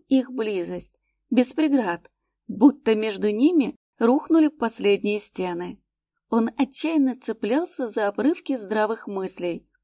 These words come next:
но потом благополучно послал всё к чертям и даже дальше. Он хотел быть глубоко в ней – хотел ощутить её целиком и полностью, хотел, чтобы и она поняла,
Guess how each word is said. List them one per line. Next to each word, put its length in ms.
но 140
потом 440
благополучно 800
послал 520
всё 260
к 60
чертям 580
и 100
даже 340
дальше. 640
Он 160
хотел 520
быть 460
глубоко 520
в 80
ней – 380
хотел 520
ощутить 600
её 420
целиком 580
и 100
полностью, 840
хотел, 580
чтобы 380
и 200
она 360
поняла, 680